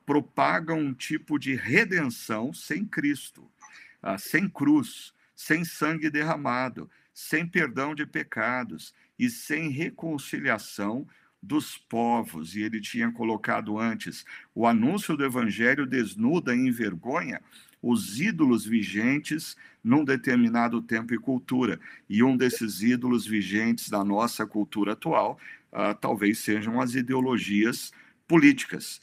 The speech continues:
que o Simvaldo diz que são altamente idolátricas. Ah, vam-, vam-, vamos, vamos fazer uma curva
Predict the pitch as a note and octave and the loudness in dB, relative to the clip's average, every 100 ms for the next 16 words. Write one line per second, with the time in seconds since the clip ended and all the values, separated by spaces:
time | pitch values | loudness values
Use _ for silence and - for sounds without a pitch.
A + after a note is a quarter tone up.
0 | - _ - G2+ G#2 G#2+ G#2 - A#2 G#2+ | -20 _ 0 4 6 6 2 2 2 4
1 | A2+ A#2 G#2+ F#2+ A2 - - A#2+ A2+ - | 2 2 -2 -2 -4 -4 -2 0 0 -2
2 | A2+ A2 C3 C3 A#2+ G2+ G2 G#2+ A2+ - | 2 2 2 0 0 2 0 0 -2 -4
3 | C#3+ - _ - - C#3 E3+ D3+ C3 D3 | -6 -8 _ -20 -8 0 0 2 2 2
4 | A#2 G#2 A#2 - F2 E2 - C#2+ A1+ - | 2 2 2 0 -4 -4 -8 -10 -10 -12
5 | - - - - G#2+ G#2 G#2 A2+ F3 - | -14 -18 -18 0 4 4 2 4 4 2
6 | G#2 E3+ D#3+ G#2+ B2 F#3 F3+ B2+ - - | 2 2 2 0 2 4 4 2 0 -12
7 | - _ - C#3 F3 F3 C#3+ C#3 C#3 C3 | -20 _ -2 0 2 2 4 4 4 2
8 | A2 - D#3 E3+ C#3+ - F#2 | 0 -2 6 6 6 2 -6